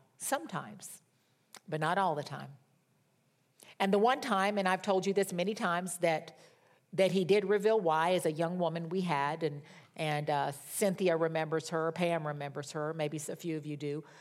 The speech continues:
Um, this is, uh, probably twenty-five years ago, beautiful young woman, thirty years old, repeatedly raped by her father. And, and she got rectal cancer.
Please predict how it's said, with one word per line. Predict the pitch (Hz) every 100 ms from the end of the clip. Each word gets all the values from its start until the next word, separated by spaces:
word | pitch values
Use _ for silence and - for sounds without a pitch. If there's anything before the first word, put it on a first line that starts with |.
| - -
Um, | 180
this | 262 277
is, | 165 147
uh, | 160 151
probably | - 185 165 151
twenty-five | - 170 160 160 151 151
years | 151 147 160
ago, | 151 147
beautiful | 147 196 202 190
young | 160 156
woman, | 156 151 156
thirty | 180 170
years | 165 151 143
old, | 139 143 143 - - - - _ _
repeatedly | 208 214 - - 277 214 170 160
raped | 147 160 156 156
by | 160 151
her | 160
father. | 165 156 156 - 156 _ _ _ _ _ _ _ _ _ _ _ - - -
And, | 190 185 180
and | 202 185
she | 165 220
got | 214 202 190 - -
rectal | 208 208 208
cancer. | 156 165 143 - 160